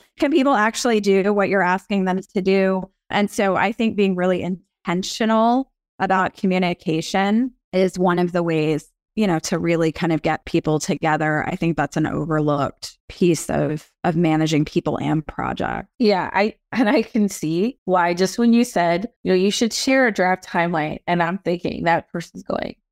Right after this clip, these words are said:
Speaker 2: "Oh no, because what if how I'm gonna get some feedback? I'd rather just, you know what I mean? Like, we're gonna do it. Don't ask any questions." Like, like, you know, like, "Oh, now I'm gonna get some feedback, and I,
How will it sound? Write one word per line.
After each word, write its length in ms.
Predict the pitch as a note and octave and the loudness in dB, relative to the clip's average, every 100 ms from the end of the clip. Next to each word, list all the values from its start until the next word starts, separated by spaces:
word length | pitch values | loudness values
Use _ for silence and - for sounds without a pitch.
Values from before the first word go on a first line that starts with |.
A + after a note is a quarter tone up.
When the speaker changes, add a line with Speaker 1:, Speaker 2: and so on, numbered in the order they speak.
| _ _ _ _ _ _ _ _ | _ _ _ _ _ _ _ _
Speaker 2:
"Oh 320 | G#3+ A3 G#3+ F#3+ | 0 2 2 2
no, 420 | F#3+ G#3 G#3+ F#3+ | 2 4 2 0
because 440 | F#3+ F#3+ F3 F3 | 0 2 0 0
what 260 | G3 F3+ D#3 | 0 0 2
if 200 | E3 - _ _ - | 0 -4 _ _ -8
how 540 | F#3 F#3 F#3 F3+ F#3 - - | -2 2 2 2 0 -4 -2
I'm 140 | F#3 | 0
gonna 220 | F#3+ F3+ F3 | 2 0 0
get 180 | F3 | -2
some 120 | - E3 | -2 -4
feedback? 640 | G#3+ A#3+ G#3+ E3+ D#3+ - - | 0 2 2 0 -2 -6 -4
I'd 80 | F3+ | 0
rather 200 | G3 G#3 | 2 2
just, 240 | G3 F#3+ G3 | 2 0 2
you 100 | G3 | 2
know 80 | |
what 100 | G3 | 4
I 40 | G3 | 4
mean? 160 | G3+ | 2
Like, 240 | F#3+ F3 - - | 2 -2 -8 -2
we're 100 | G#3+ | 0
gonna 200 | B3 A3 | 2 0
do 180 | - C#4+ | 2 4
it. 300 | B3 G3 F3 | 4 2 2
Don't 160 | B3 A#3+ | 2 2
ask 220 | A#3+ C4 | 0 0
any 140 | A#3+ | 0
questions." 440 | A#3+ B3 A#3+ A#3 F#3+ | 2 0 0 0 0
Like, 160 | F#3 | 0
like, 360 | F#3 G3+ F#3 - - | 0 0 -2 -10 -4
you 160 | A3 B3+ | 0 2
know, 140 | C4 | 2
like, 200 | A3+ - | 0 -2
"Oh, 200 | G3 A#3+ | -2 0
now 180 | G#3+ G#3+ | 2 2
I'm 60 | C4 | 4
gonna 120 | A#3+ | 2
get 160 | B3+ - | 0 -2
some 140 | D4 - | -2 0
feedback, 440 | F#3 C#4+ C#4 B3 | 0 2 2 2
and 100 | - | 0
I, 160 | A3+ | 0